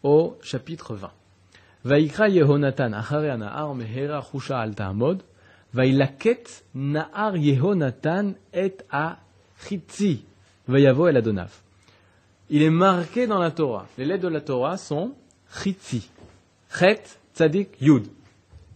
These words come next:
qui veut dire flèche. Nachon ? Mais la loi orale nous enseigne qu'il faut lire achitzim, les flèches, parce que le pluriel de, de chetz, qui est une flèche, chitzim, c'est au pluriel. Il faut rajouter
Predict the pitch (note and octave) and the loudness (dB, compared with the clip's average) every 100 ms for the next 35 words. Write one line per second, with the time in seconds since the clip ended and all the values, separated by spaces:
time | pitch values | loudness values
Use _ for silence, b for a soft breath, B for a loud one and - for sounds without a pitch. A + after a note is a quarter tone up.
0 | - B2 C3 B2+ F3+ F3+ - - - E3 | -16 -10 -8 -4 -4 -4 -12 -12 0 0
1 | - - - - A#2+ F3 G#3+ - _ b | 0 -12 -20 -14 -6 -6 -6 -12 _ b
2 | b b b b b b b _ - D3 | b b b b b b b _ 0 6
3 | A3+ G#3+ G#3 A#3 - C3+ C3+ G#3 E3 B2+ | 8 6 2 -4 -8 -2 0 2 2 2
4 | A#2+ F#3 B3+ D4 _ _ _ _ - C#3 | 0 0 -2 -8 _ _ _ _ -8 -2
5 | D#3 C3+ A#2 - F#3 G3+ C#3 - D3+ F#3 | -2 -2 -4 -2 -4 -4 -10 -6 -4 -2
6 | F#3 C3 D3 F#3+ G3 B2 - - F3+ B2+ | -4 -2 -2 -4 -10 -10 -8 -6 -2 -2
7 | F#2+ - _ _ - A#2+ D#3 C#3+ G2+ F2 | -4 -14 _ _ -10 -4 -4 -4 -12 -12
8 | - - G#2+ G#2+ G#2+ D#3 D3 G#2+ G2+ G#2 | -18 -12 -10 -10 -6 -6 -4 -6 -10 -12
9 | G#2+ - - - - - - - - - | -14 -16 -18 -16 -16 -16 -16 -16 -16 -18
10 | - - D3+ - - G#2 G#2 D#3+ F3 - | -14 -6 -6 -6 -18 -16 -14 -10 -10 -8
11 | B2 - F#3+ E3+ F#3+ C3+ - B2+ A#2 F#2+ | -12 -8 -8 -8 -8 -8 -6 -6 -4 -8
12 | b b - C#3 F3+ E3+ E3 G#3 G#3 | b b -10 -4 0 0 0 0 0